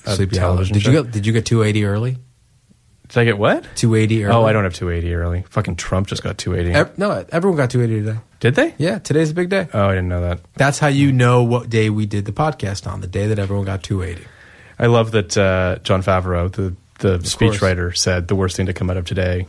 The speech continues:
Speaker 1: is that <laughs> Trump has two hundred eighty
Speaker 2: Jon,
Speaker 1: characters
Speaker 2: the,
Speaker 1: now.
Speaker 2: the relevant Jon Favreau.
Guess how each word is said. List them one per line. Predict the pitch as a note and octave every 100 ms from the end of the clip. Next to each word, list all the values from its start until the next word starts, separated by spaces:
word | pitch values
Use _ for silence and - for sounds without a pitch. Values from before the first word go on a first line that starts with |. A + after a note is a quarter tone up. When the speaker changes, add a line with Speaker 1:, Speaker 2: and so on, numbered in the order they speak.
| -
Speaker 1:
is | B2
that | C#3
<laughs> |
Trump | - - D4+ D4 -
has | D#3+ -
two | -
hundred | C3 B2+ A#2+
eighty | -
Speaker 2:
Jon, | - E2+ G#2+ G2+
Speaker 1:
characters | G#2
Speaker 2:
the, | G#2+
Speaker 1:
now. | B2
Speaker 2:
the | A#2 A2
relevant | A2 A2+ G2 F#2+
Jon | F2 F2+
Favreau. | F2 F2+ F2 F2 F2